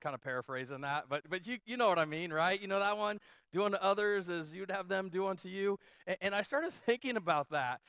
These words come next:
I-, if we just did that, like, that's so simple and so profound. But if, if, if we, if, if Christians, if just the Christians of the world just did that,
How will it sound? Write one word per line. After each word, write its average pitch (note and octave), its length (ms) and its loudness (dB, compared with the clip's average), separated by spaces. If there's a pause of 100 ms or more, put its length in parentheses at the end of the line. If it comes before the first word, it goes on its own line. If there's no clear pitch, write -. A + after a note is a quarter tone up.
(220)
I-, A3 180 6
if A3 200 2
we D#4+ 180 2 (140)
just - 460 0 (260)
did A#3+ 300 -4
that, B2 460 -4 (280)
like, C4+ 100 2
that's F4+ 140 0
so F#4 160 4
simple A3+ 720 0
and G3 140 -6
so C4+ 260 4
profound. A3 640 0
But A#3+ 140 6
if, A3 60 2 (180)
if, A3+ 100 2 (400)
if A#3 200 0
we, D4+ 180 0
if, A#3 200 0 (100)
if G3 200 -8
Christians, F3 800 -8
if A3+ 100 -4
just E4 240 -8
the A#3 160 -10
Christians A#3+ 800 -8
of F3+ 200 -2
the F3+ 80 -4
world C#3 400 -4 (340)
just B3+ 420 0 (320)
did B3 220 2 (240)
that, E3 540 -2